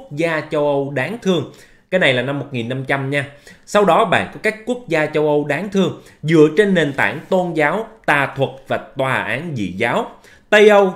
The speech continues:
trong sự suy yếu kéo dài hàng ngàn năm kể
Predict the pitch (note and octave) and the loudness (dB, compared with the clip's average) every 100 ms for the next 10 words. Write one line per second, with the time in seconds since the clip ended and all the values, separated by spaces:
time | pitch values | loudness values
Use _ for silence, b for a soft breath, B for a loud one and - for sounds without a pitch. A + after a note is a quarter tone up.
0 | - G3+ F#3+ - G2+ F#2 - F3 D3+ D3 | -2 -2 -2 -4 -4 -4 -6 -2 0 0
1 | F#3+ - D#3 G3 C#3 G#2+ G#2 A#2+ A#2 A#2+ | -2 -4 -4 -2 -2 -2 -4 -8 -6 -4
2 | C#3+ D3 C3 D#3 E3 C#3 - G2+ | -4 -4 -6 -6 -8 -8 -2 -2